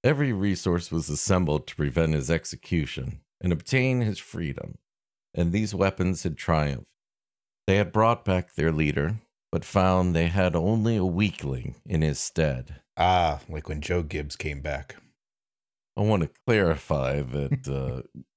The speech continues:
Speaker 1: Joe Gibbs has had a successful career in both the N F L and nascar racing.
Speaker 2: He was a shell of a man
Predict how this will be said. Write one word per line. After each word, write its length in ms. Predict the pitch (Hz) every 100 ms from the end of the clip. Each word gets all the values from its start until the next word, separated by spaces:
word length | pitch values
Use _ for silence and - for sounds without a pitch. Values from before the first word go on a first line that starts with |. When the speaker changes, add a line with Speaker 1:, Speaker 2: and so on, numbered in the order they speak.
| -
Speaker 1:
Joe 300 | 80 104 113
Gibbs 600 | 87 - 87 92 78 73
has 100 | 69
had 220 | 71 78 71
a 40 |
successful 840 | - 82 - - 107 113 - 101
career 720 | 85 - 82 82 85 82 67 - - -
in 200 | 87 85
both 340 | 73 90 107 -
the 160 | 87 80
N 240 | 80 76
F 240 | 73 -
L 440 | 78 71 69 64 - _
and 560 | 92 117 123 117 107 85
nascar 640 | 80 78 - - 78 73
racing. 600 | 69 69 - 71 64 65 _ _ _ _ _ _ _ _ _ _ _ _ _ _ _ _ _ -
Speaker 2:
He 60 | -
was 180 | 127
a 120 | 110 104
shell 400 | - 120 147 165
of 100 | 139
a 60 |
man 480 | 131 127 120 92 -